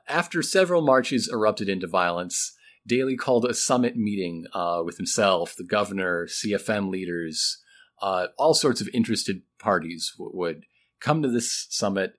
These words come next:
and they'd hammer out an agreement, and they'd get this fixed. So, the agreement they reached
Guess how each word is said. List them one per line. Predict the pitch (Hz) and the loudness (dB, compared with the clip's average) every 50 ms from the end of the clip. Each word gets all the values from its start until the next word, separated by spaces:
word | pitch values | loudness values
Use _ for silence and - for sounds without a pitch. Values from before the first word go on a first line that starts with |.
| _ _ _ - | _ _ _ -14
and | - 87 | -12 -12
they'd | 85 85 - - | -12 -12 -10 -6
hammer | - 160 170 160 143 135 | -4 -2 0 4 4 6
out | 131 120 110 | 6 4 4
an | 104 | 2
agreement, | 98 90 101 104 101 95 92 87 87 | -2 -2 -2 -2 -2 -2 -2 -4 -6
and | 80 | -8
they'd | 80 80 90 | -10 -6 -2
get | 120 135 117 - | -2 -2 -2 -2
this | 107 95 - | -4 -6 -6
fixed. | - - - - - - - - - - - _ _ _ _ _ _ _ _ _ _ _ _ - - - - _ _ - | -8 -12 -16 -16 -14 -12 -12 -12 -12 -14 -20 _ _ _ _ _ _ _ _ _ _ _ _ -20 -20 -20 -20 _ _ -8
So, | - - 165 156 147 147 143 139 131 123 117 110 110 107 | -2 2 4 4 4 4 4 2 2 2 2 2 2 2
the | 110 113 110 | 4 4 4
agreement | 98 120 143 175 185 180 170 | 4 4 4 4 4 2 0
they | 165 165 | 0 2
reached | 151 131 113 113 - - - - - - | 4 4 4 2 2 -2 -4 -6 -8 -12